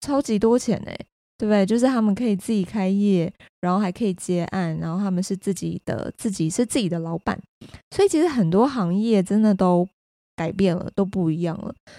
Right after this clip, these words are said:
所以其实任何一种可能性都会有不一样的这个，嗯，机会去产生，机会去发生。所以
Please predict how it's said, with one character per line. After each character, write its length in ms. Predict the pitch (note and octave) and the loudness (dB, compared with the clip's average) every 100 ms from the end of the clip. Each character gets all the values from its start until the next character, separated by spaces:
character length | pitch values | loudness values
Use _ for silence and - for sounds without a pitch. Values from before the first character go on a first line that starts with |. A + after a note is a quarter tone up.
| _ | _
所 160 | - C4+ | 4 6
以 80 | B3+ | 6
其 140 | G#3+ | 2
实 300 | G3 G3 G3 | 2 2 0
任 340 | A#3+ D4 B3 | 4 4 4
何 200 | A3 G3 | 2 0
一 120 | F#3+ G#3+ | 0 2
种 260 | F3+ E3 | 2 0
可 220 | - F#3+ D#3+ | -2 -2 -2
能 220 | D#3+ D#3+ | -2 -4
性 260 | G3 F#3+ - _ _ | -2 -4 -6 _ _
都 160 | G3+ G#3+ | 0 2
会 260 | C4 G#3+ | 2 2
有 260 | E3+ E3 - - _ _ _ | 0 -2 -4 -10 _ _ _
不 220 | C4+ A#3 | 2 4
一 160 | F3+ G3 | 4 2
样 280 | G3+ F3 | 0 0
的 360 | E3 - - - | -2 -4 -4 -8
这 160 | - F#3+ | -4 -2
个， 380 | - F#2 C#2+ - _ _ _ _ - - _ _ | -2 -4 -6 -10 _ _ _ _ -20 -20 _ _
嗯， 500 | - F#3 F3 E3+ E3 F#3+ _ - | -2 0 0 -2 -6 -10 _ -10
机 280 | G#3 G#3+ | 0 2
会 280 | A#3 B3 F#3 | 4 4 4
去 200 | E3 F#3+ | 2 -2
产 300 | - G3 - | -2 -8 -10
生， 420 | F#3+ D#3+ - F#3 - _ | -8 -6 -6 -10 -14 _
机 240 | - G3+ G3 | -6 0 2
会 240 | A3 F3+ | 2 2
去 180 | - D#3+ | 0 -4
发 260 | F3+ - - | -6 -10 -12
生。 240 | A3 - - - | -12 -12 -14 -12
所 160 | - | -2
以 140 | G#3 | 0